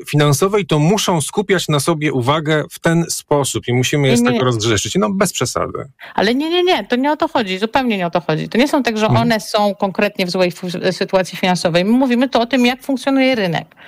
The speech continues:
Speaker 1: Mhm.
Speaker 2: Więc rynek funkcjonuje w tej chwili tak, że na przykład jak sprawdzałam, em, mm, co trzeba zrobić, żeby, e, złożyć, e, projekt książki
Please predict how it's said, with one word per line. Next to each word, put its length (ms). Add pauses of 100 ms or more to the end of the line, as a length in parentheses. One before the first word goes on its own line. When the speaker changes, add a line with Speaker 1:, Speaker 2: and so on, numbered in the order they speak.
Speaker 1:
Mhm. 280
Speaker 2:
Więc 160
rynek 280
funkcjonuje 400
w 40
tej 140
chwili 280
tak, 320
że 120
na 100
przykład 420 (260)
jak 160
sprawdzałam, 840
em, 520
mm, 380 (140)
co 120
trzeba 340
zrobić, 380
żeby, 600
e, 380
złożyć, 640
e, 140
projekt 300
książki 540